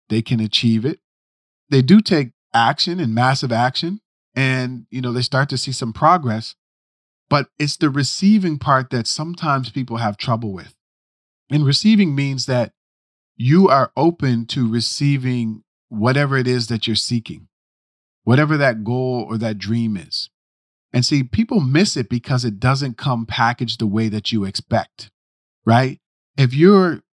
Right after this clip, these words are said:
goal is to make, you know, another hundred thousand dollars next year, and you expect to get that hundred thousand dollars in one swoop, or you expect to get it a certain way, and let's say it doesn't come that way.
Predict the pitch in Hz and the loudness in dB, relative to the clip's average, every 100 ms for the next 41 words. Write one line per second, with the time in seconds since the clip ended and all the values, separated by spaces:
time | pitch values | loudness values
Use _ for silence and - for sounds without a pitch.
0 | _ 123 120 143 156 135 127 123 113 - | _ -2 2 4 4 0 -2 -2 -2 -4
1 | 117 127 127 113 - - 120 117 110 113 | -2 -2 -2 -4 -12 -8 -4 -2 0 0
2 | 135 135 120 101 - 147 139 127 117 117 | 0 0 -2 -4 -6 -6 -4 -4 0 2
3 | 123 113 110 113 127 113 107 101 101 98 | 2 0 2 4 4 4 -2 -4 -6 -4
4 | - 98 92 120 _ _ _ _ _ _ | -2 -2 -4 -10 _ _ _ _ _ _
5 | _ _ - 123 120 120 110 104 _ - | _ _ -2 0 0 -2 -4 -8 _ -4
6 | 131 127 127 117 - 147 147 131 131 131 | -2 -2 -2 -6 -2 -2 -2 -4 -2 -2
7 | 131 120 131 123 120 117 117 113 113 120 | -2 -2 -2 -4 -2 0 0 -2 2 2
8 | 117 107 107 104 117 117 - - 123 101 | 2 -2 -4 -4 -4 -2 -4 0 2 0
9 | - 107 113 113 - 139 131 131 110 123 | -2 -2 0 0 -2 -2 -2 -4 -4 -2
10 | 120 110 - _ _ - 104 - 135 95 | -2 -6 -10 _ _ -6 -4 -2 -2 -2
11 | 101 139 113 101 - _ _ _ _ _ | -2 0 0 -4 -12 _ _ _ _ _
12 | _ 139 139 185 - 196 160 160 151 - | _ -4 0 2 2 0 0 -4 -6 -6
13 | 165 151 104 90 82 90 | -4 -2 -4 -4 -12 -16